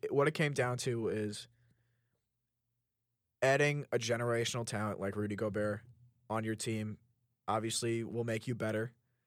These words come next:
It's really exciting, and the rumors are fun, right?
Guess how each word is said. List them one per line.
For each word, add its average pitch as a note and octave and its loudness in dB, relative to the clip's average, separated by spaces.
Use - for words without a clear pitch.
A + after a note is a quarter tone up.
It's A2+ 0
really A#2+ 2
exciting, A#2 0
and A#2+ 0
the B2 0
rumors B2+ 0
are G#2+ 0
fun, F2 -4
right? G#2 0